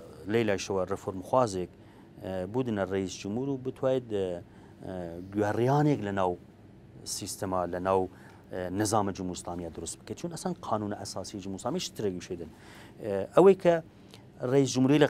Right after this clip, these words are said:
قەبلی هەر کامەن وە شێوازێک، وە شێوازێک کەفتنە سەر پەراویز، وە شێوازێک لە ناوچینە، وە شێوازێک، ئە،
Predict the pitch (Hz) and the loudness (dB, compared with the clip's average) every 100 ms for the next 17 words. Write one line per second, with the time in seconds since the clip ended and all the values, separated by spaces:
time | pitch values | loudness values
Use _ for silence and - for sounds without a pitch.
0 | - 104 92 87 - 180 180 160 151 127 | 6 2 2 -2 4 6 8 8 6 4
1 | - 120 120 135 123 82 80 - 95 - | 4 6 8 10 8 2 -10 -6 -6 -4
2 | 98 113 120 113 110 - - - - - | 0 0 0 -4 -8 -18 -20 -20 -14 -10
3 | - 113 95 - 85 85 82 87 95 101 | -6 -2 -4 -4 -4 -4 -6 -6 -2 0
4 | 95 95 87 92 90 - 85 87 - 92 | 0 -2 -2 -2 -2 -4 -6 -6 -6 0
5 | 101 95 95 - - - - - - - | 0 0 -4 -8 -20 -20 -20 -20 -20 -20
6 | - - - - 95 | -20 -20 -20 -10 -4